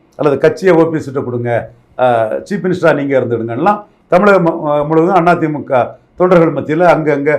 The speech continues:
உண்ணாவிரதம், சத்தியாகிரகம், தொடர் தோல்வி நாயகன் எடப்பாடி பழனிசாமி,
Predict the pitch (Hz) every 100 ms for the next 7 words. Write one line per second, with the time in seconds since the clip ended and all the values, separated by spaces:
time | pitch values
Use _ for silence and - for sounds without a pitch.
0 | - - - 165 156 139 143 131 131 151
1 | 143 131 123 139 123 - _ 156 160 151
2 | 147 139 131 131 127 131 120 - _ -
3 | 143 143 139 131 131 127 - 120 123